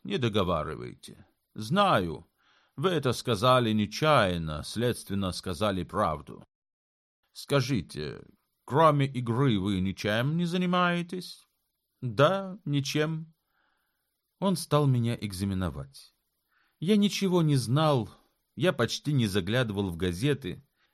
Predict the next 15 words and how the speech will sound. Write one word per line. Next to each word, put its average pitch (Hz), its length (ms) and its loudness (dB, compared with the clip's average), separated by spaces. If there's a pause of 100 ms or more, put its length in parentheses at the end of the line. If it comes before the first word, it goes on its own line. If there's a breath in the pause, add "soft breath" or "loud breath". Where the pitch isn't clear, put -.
(140)
и 196 100 -2
положительно 135 840 4
во 117 140 2
всё - 260 0
это 117 220 2
время 127 680 0
не 156 220 2
развёртывал 117 840 2
ни 113 160 0
одной 92 480 0
книги. 85 580 -4 (1200)
«Вы 165 500 0
одеревенели», 147 1400 0 (520)
заметил 92 560 -2
он. 80 280 -4